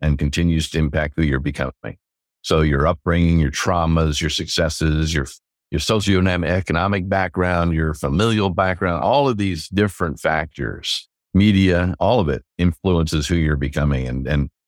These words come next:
influences and impacts the, our temperament, uh, moods. You know, it's like, uh, you know, our emotions and feelings, and the more of those emotions and feelings that, that, you know, start shaping our moods, and those moods start shaping our temperament. So a lot of it goes into, it's,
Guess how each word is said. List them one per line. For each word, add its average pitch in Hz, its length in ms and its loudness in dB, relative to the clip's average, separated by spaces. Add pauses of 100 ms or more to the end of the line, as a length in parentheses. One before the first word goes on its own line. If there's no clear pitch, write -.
(160)
influences 104 680 0
and 87 120 0
impacts 90 440 -2
the, 78 220 -4
our 73 140 0
temperament, 64 640 -4
uh, 73 240 0
moods. 80 840 0 (400)
You 80 140 2
know, 80 200 2
it's 82 140 -4
like, 82 220 -2 (120)
uh, 73 220 2
you 78 140 0
know, 71 160 2
our 73 300 0
emotions 92 520 0
and 73 160 -4
feelings, 90 500 0
and 73 120 2
the 73 40 4
more 85 460 2
of 80 140 0
those 82 220 0
emotions 80 480 -2
and 69 120 -4
feelings 85 400 0
that, 76 160 0 (120)
that, 73 280 -2
you 90 120 2
know, 71 200 -2 (240)
start 85 260 -2
shaping 92 460 0
our 78 120 2
moods, 85 540 2
and 78 120 2
those 73 180 0
moods 87 360 0
start 71 260 -2
shaping 67 360 -2
our 65 100 -2
temperament. 58 520 -8
So 85 140 -2
a 85 40 0
lot 107 280 0
of 104 80 0
it 92 80 0
goes 82 240 0
into, 71 600 -4 (100)
it's, 82 300 -4